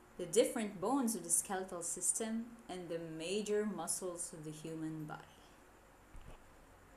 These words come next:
Skin and its structures. The skin in our bodies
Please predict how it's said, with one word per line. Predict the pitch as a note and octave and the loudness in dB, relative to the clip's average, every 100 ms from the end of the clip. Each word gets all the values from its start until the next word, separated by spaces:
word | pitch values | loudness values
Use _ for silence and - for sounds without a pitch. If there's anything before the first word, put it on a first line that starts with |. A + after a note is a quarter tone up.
| - - | -14 2
Skin | - - - F4+ F#4 F4+ | 4 4 6 4 4 2
and | - A3 | 0 0
its | G#3 G#3 | 2 4
structures. | - - G3 - - - - - - - - - - - - - - - - - - - - - - - E3 | 2 2 -6 -10 -14 -10 -4 0 0 -2 -14 -20 -20 -20 -18 -12 -12 -12 -18 -20 -20 -20 -20 -20 -20 -14 0
The | |
skin | - - - F#4 G#4 | 2 2 0 -2 2
in | C4+ | 2
our | G#3+ | 2
bodies | G3 F3+ G#3 E3+ D3+ D#3+ - | 2 2 0 0 -4 -2 -2